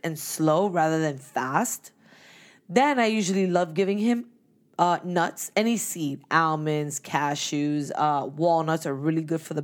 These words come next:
brain. I like to cook the protein in coconut oil. He, oil is very good for the brain also. It's octane fuel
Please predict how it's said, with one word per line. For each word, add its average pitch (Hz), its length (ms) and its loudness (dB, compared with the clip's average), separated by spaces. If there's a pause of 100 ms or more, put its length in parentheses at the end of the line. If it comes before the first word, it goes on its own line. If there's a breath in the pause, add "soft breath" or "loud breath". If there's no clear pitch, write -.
(120)
brain. 147 360 -2 (580 loud breath)
I 175 80 6
like 180 240 2
to 202 80 -4
cook 190 260 -2
the 160 80 -6
protein 175 500 -2
in 165 120 -8
coconut 160 440 -2
oil. 147 380 -2 (320 soft breath)
He, - 360 -2 (200)
oil 190 500 2 (100)
is 165 200 0
very 165 240 0
good 143 180 -2
for - 160 -10
the 165 80 -2
brain 160 280 -2
also. 156 440 -2
It's 151 220 -6 (100)
octane 165 560 -2
fuel 175 600 -2